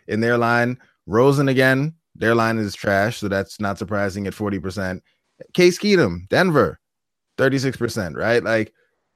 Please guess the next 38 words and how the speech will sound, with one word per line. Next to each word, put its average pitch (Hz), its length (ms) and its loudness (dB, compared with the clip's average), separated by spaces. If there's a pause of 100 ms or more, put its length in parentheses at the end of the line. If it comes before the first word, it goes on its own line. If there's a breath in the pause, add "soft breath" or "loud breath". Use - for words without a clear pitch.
(300)
and 135 180 2
even 196 240 0
within 165 360 2
those 151 220 6
quarterbacks, 131 580 2
that, 113 240 0
that 117 140 0
group 120 200 -6
of 117 80 -6
quarterbacks 147 440 0
right 101 160 -4
there, 101 120 -4
you 113 140 -2
have, 151 220 0 (380)
you 113 80 -2
know, 117 100 2
Deshaun 131 480 -2
and 80 140 -12
Kirk, 165 380 0
who, 147 100 -10
when 147 100 -2
you 147 100 0
look 165 140 -2
at 160 100 -4
their 156 120 -2
raw 147 160 4
numbers, 151 480 -2
they 151 120 -2
look 170 200 -2
okay, 170 380 -4 (140)
right? 190 200 -8 (140)
Like, 117 120 -6
they're 135 140 -2
playing, 160 480 -2 (140)
the 127 80 0
top 185 280 2
two 202 140 -2
guys 185 460 2